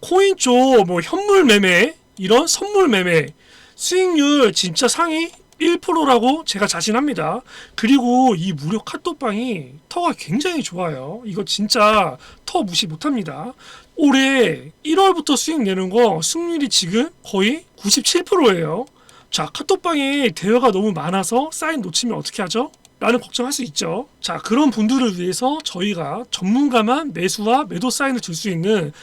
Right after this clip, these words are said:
텔레그램 방을 따로 운영하고 있습니다. 사월 십삼 일 아비트럼 천육백이십 원 이하로 진입 드렸고, 비중 삼십 프로 태웠죠. 비중을 많이 태운다는 건 그만큼 확신이 있다는 겁니다. 확신이 있다는 거는 그만큼 정보를 안다는 거고,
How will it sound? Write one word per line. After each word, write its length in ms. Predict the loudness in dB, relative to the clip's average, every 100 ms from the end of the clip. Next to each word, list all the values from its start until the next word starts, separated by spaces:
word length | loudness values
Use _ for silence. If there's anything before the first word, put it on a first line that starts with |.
| -20 -20
텔레그램 500 | -10 -2 0 0 -2
방을 360 | -4 -4 -2 -2
따로 240 | -2 -2
운영하고 320 | -2 0 -2 -2
있습니다. 600 | -4 -6 -8 -10 -12 -14
사월 280 | -8 -4 -4
십삼 400 | -6 -4 -4 -4
일 260 | -6 -8 -10 -20 -18
아비트럼 640 | -10 -6 -6 -4 0 0
천육백이십 720 | -2 -6 -6 -6 -8 -6 -4 -2
원 140 | 0
이하로 500 | 0 0 0 -6 -8
진입 280 | -6 -4 -6
드렸고, 580 | -8 -12 -10 -6 -6 -6
비중 460 | -10 -6 -2 -2 -2 -10 -20 _
삼십 340 | -8 -2 -2 -2
프로 180 | -4 -4
태웠죠. 580 | -4 -4 -6 -6 -8 -10 -16 -18
비중을 360 | -4 2 2 2
많이 220 | 0 -2
태운다는 580 | -4 -4 -4 -2 -2 0
건 360 | 2 2 0 -4
그만큼 580 | -4 -4 -2 -2 -2 -2 -12 -20
확신이 560 | -10 -2 -2 0 -2 -2
있다는 400 | -6 -2 0 0
겁니다. 500 | -2 -6 -8 -10 -10
확신이 340 | -8 -4 -4 -4
있다는 400 | -4 0 0 0
거는 380 | -2 0 0 -4
그만큼 360 | -4 -4 -4
정보를 420 | -10 -8 -2 0 -2
안다는 360 | 0 0 0
거고, 520 | -4 -2 -2 -2 -8